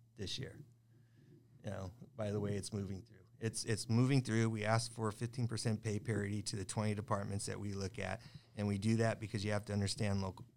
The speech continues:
government as a whole. Cities will always make more than counties. Counties will always make more than state. So in order to come in and say we compare ourselves to these twenty departments, a really high-paying department and a very low-paying department,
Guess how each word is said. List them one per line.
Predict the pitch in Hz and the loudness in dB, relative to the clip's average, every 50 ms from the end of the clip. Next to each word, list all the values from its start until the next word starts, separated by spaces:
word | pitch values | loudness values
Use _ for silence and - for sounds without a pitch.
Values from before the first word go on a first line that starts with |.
| _ - | _ 0
government | 117 107 107 107 107 101 98 95 | 2 2 4 4 4 4 2 0
as | 95 110 | -2 -4
a | 101 - | -6 -8
whole. | - - 87 82 80 - - - - - _ _ _ | -8 -8 -8 -8 -10 -12 -16 -20 -20 -20 _ _ _
Cities | - - - - - 127 127 127 135 131 123 | -8 -4 -2 4 6 8 8 8 8 6 4
will | 123 104 | 4 2
always | 104 104 104 107 110 110 107 104 | 2 2 4 4 4 4 4 2
make | 104 101 104 98 - | 2 0 0 -2 -4
more | 104 95 92 | -6 -4 -4
than | 92 95 92 | -2 -2 -4
counties. | 90 - - 85 80 82 92 - - - - - _ _ _ _ _ - | -4 -6 -8 -8 -10 -12 -14 -16 -20 -20 -20 -20 _ _ _ _ _ -4
Counties | - - 127 107 113 120 113 101 104 | 2 4 6 8 8 8 6 6 2
will | 98 95 | -2 -2
always | 92 98 104 101 92 82 | -2 -2 -2 -2 -4 -4
make | 98 98 101 101 | -4 -6 -6 -8
more | 101 98 92 92 | -10 -12 -12 -14
than | 92 92 | -16 -18
state. | 92 - - - 95 87 - - - - - - - - - - - - - - - | -18 -18 -16 -14 -14 -14 -14 -16 -20 -20 -20 -20 -20 -20 -20 -20 -20 -20 -20 -18 -6
So | - - 107 104 101 110 | 0 2 4 4 4 4
in | 107 104 | 4 4
order | 113 120 127 127 127 | 6 6 6 6 4
to | 117 | 2
come | 110 - 127 120 120 | 2 4 6 8 8
in | 113 | 8
and | 113 110 | 8 6
say | 107 - 110 107 | 4 2 0 -2
we | 104 107 110 | 0 -2 -2
compare | 107 - 117 - 113 113 | -4 -4 -4 -2 0 2
ourselves | 110 101 - 110 107 101 - | 2 2 2 0 0 -2 -2
to | - | -4
these | 107 104 98 - | -4 -2 -2 -2
twenty | - - 110 104 107 | 0 0 2 2 2
departments, | 104 104 - 107 98 98 98 98 98 98 - | 2 0 0 0 0 0 0 0 -2 -2 -2
a | - 123 | -2 -4
really | 107 92 98 110 104 104 | -4 0 0 0 0 0
high-paying | 98 104 98 104 107 101 - - 117 107 101 101 | -2 -2 -2 -2 -2 -4 -2 -2 0 2 2 0
department | 95 - - - 98 98 98 98 98 98 - | 0 -2 -2 -2 -2 -2 -2 -4 -6 -6 -4
and | - 101 90 | -4 -4 -2
a | |
very | 90 95 98 98 95 95 | -2 -4 -4 -4 -4 -4
low-paying | 92 101 110 107 104 - 107 95 95 92 | -2 -2 -2 -2 -2 -2 -2 -2 -2 -2
department, | 92 - - 98 95 92 95 98 | -4 -6 -6 -6 -6 -6 -8 -10